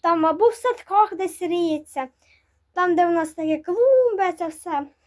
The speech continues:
У нас, у нас є десь така курка, її, напевно, треба буде обрізати крила. А ще, друзі, у нас почала спіти черешня. Он. Он, бачите?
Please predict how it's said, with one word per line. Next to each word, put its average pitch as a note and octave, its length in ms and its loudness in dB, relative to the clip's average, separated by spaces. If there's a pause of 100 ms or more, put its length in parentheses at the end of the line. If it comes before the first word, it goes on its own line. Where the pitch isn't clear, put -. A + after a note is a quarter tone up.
(800)
У E4 60 -20
нас, F#4+ 260 -2
у F4+ 140 2
нас G#4 280 0
є G4+ 140 2
десь D4+ 200 -2
така D4+ 280 -12
курка, A4 480 -8 (380)
її, E4+ 220 -2
напевно, G4 480 2
треба E4+ 320 0
буде E4 220 2
обрізати E4 540 -2 (440)
крила. C4 380 -4 (1000)
А D#4 100 -2
ще, A#4 300 0
друзі, G#4+ 280 4
у F4 60 2
нас F#4 200 -2
почала F4 440 -4
спіти D#4 460 -14
черешня. B3+ 600 -8 (1600)
Он. C4+ 280 0 (1600)
Он, C#4 180 0
бачите? F4+ 480 -2